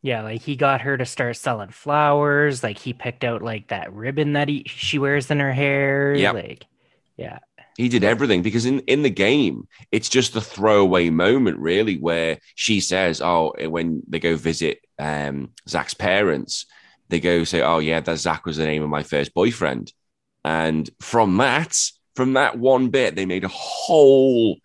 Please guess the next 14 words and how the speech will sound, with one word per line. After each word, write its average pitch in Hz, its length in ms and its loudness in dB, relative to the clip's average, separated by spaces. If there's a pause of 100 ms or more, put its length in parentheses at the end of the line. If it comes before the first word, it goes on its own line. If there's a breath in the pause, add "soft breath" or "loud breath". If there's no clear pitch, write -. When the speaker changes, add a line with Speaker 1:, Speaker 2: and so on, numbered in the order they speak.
(140)
Speaker 2:
thing 113 380 0
about 87 260 2
their 82 180 0
story, 82 440 0
which 87 240 -6
was 90 180 -6 (200)
amazing. 85 800 2 (1400)
Speaker 1:
Yeah. 113 460 -4 (680 loud breath)
Speaker 2:
And 95 240 0 (120)
I've 107 200 4
always 120 340 4
thought 85 520 4
that 78 160 0
s-, - 220 -8